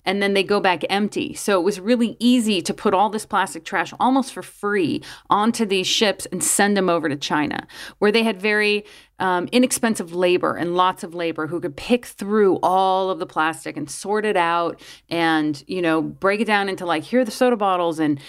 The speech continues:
and here's the milk jugs and here's the good stuff and here, and here's all the stuff with the plastic we can't do anything with.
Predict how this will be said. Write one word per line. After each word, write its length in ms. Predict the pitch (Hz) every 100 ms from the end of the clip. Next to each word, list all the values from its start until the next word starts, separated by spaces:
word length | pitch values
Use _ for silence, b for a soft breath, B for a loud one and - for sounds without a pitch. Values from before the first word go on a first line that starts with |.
| B
and 140 | - 165
here's 360 | 180 214 208
the 80 | 208
milk 220 | 196 190
jugs 400 | - 185 180 170
and 140 | 156 151
here's 320 | 180 196 190
the 100 | 196
good 260 | 156 180 156
stuff 420 | - 170 165 151
and 120 | 156
here, 240 | 160 185 180
and 120 | 175
here's 220 | 190 196
all 80 | 190
the 80 | 175
stuff 240 | - 165
with 160 | 165 143
the 80 | 170
plastic 400 | 165 160 151 151
we 60 |
can't 340 | 143 - 160 135
do 80 | 143
anything 380 | 143 135 110
with. 160 | 104